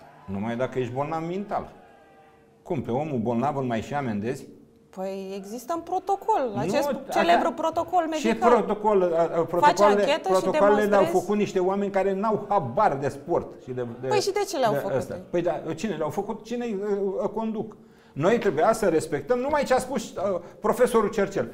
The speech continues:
Speaker 1: Nimic altceva. Profesorul Cercel, Marinescu,
Speaker 2: Ostracizat și
Speaker 1: uh,
Speaker 2: dânsul.
Speaker 1: Bubenec, ăștia, uh, specialiștii. Ce au spus ăștia? Numai ce a spus Cercel trebuia să facem. Păi nu vedeți? Uh, singurul om care a respectat ce a spus profesorul Cercel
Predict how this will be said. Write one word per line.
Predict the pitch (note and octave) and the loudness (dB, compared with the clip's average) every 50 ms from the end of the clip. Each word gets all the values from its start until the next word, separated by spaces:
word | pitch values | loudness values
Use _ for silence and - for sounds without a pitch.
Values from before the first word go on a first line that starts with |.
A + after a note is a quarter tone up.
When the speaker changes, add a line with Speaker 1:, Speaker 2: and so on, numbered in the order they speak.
| - | -6
Speaker 1:
Nimic | - G#3+ C4 C4+ C#4 D4 C#4+ - - A#3 | -4 -2 0 0 0 -2 -4 0 0 0
altceva. | G#3+ G3 - G3 F3+ D3 | 0 2 0 -2 -2 -2
Profesorul | B2 - - - A#3+ G#3+ - A#3+ - - G#3+ F#3+ D#3+ | -4 -4 2 2 4 6 6 4 4 4 2 0 2
Cercel, | - F#3 D#3+ - - B3 A3+ | 2 0 0 4 4 2 2
Marinescu, | F#3+ E3+ D#3+ E3 F#3+ G3+ B3+ | 2 0 2 4 4 6 6
Speaker 2:
Ostracizat | A#3+ - A3 G#3+ G#3+ - - B3 B3 B3 F#4 E4 C#4+ - | 4 6 6 6 6 4 2 -2 0 2 2 2 2 0
și | - - | 4 6
Speaker 1:
uh, | - E3 - E4 | 8 8 8 8
Speaker 2:
dânsul. | D4 B3 G3+ A#3+ | 6 6 6 6
Speaker 1:
Bubenec, | G3 A#3 A3 G3+ G3+ G3 - - - - - - | 6 6 4 6 4 2 2 0 -6 -12 -6 6
ăștia, | G#3 B3+ C4 C4 - G#3+ F3+ D#3 - - - - - | 8 10 10 10 8 4 4 4 2 -4 -10 -10 -2
uh, | - G3+ G3 F#3 G#3 G3+ G3 | 2 4 6 6 6 4 2
specialiștii. | - - A#3 - - A3+ G#3+ G3+ E3 - - - - - | 0 -2 -4 0 2 4 4 4 4 2 -2 -6 -10 -10
Ce | - - B3+ | 4 8 8
au | C4 A#3+ | 10 10
spus | - - - A3+ - - | 8 4 0 -2 0 0
ăștia? | F3+ B2+ - - - - - - - | -2 -2 -2 -6 -12 -14 -16 -16 -10
Numai | - G#3+ C4+ D4 D#4 D4+ D4 C#4 | -4 0 0 2 4 4 4 4
ce | C#4 C#4 | 6 4
a | C4 | 4
spus | - - - C4+ C#4+ A#3 | 4 2 -2 -2 -2 2
Cercel | - B3 A#3 G3+ - B3 C4 B3 | 2 2 2 2 4 4 4 4
trebuia | - A3+ A3 A#3+ B3 | 4 2 2 2 2
să | A#3+ - G#3 | 2 0 0
facem. | - G#3 F#3 - - A2 - - - - - - _ _ _ _ - - _ _ | 0 0 -2 -2 -4 -10 -12 -14 -18 -20 -20 -20 _ _ _ _ -20 -20 _ _
Păi | - F3+ | 2 2
nu | F#3+ G#3 | 4 4
vedeți? | G3+ G3 G3+ G3+ A#3 A3+ - - - - - - - - - - - | 4 4 4 6 4 4 4 -2 -8 -12 -16 -20 -20 -20 -20 -8 -2
Uh, | E3+ E3 D#3 D3+ - | 2 4 6 6 4
singurul | - - - A3+ C4 C4+ A#3+ B3 A#3 A3+ | 4 0 -2 0 0 2 4 4 4 4
om | A#3 A3 F3+ D#3 | 4 2 2 2
care | - F3+ F3 F3+ | 2 4 4 4
a | F3 | 4
respectat | E3+ F3 E3+ F3 - F3 E3 - - G#3+ F#3+ - - - - - - - | 4 2 0 0 -2 -4 -4 0 2 2 2 2 0 -6 -16 -20 -20 -6
ce | - E3 | 0 0
a | D#3+ | 0
spus | C#3+ - - - F3+ G3 E3+ - - - - - - | 0 0 -4 -2 0 0 0 0 -6 -12 -16 -20 -10
profesorul | - - D3+ - F#3+ F#3 - F3+ D#3 C3 | -4 -4 -2 0 0 -2 0 -2 -4 -4
Cercel | - D3 C3 A2+ - E3 F#3 G#3+ A3+ | -2 -4 -4 -4 -2 -2 -2 -2 -4